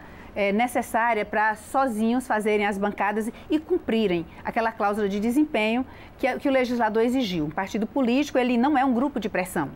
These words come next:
Ele precisa, pra sua existência, que ele tenha uma determinada configuração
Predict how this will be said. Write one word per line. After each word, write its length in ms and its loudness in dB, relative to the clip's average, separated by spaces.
Ele 160 2
precisa, 640 2
pra 200 -2
sua 260 0
existência, 720 0
que 80 -2
ele 160 4
tenha 260 2
uma 120 4
determinada 880 0
configuração 920 2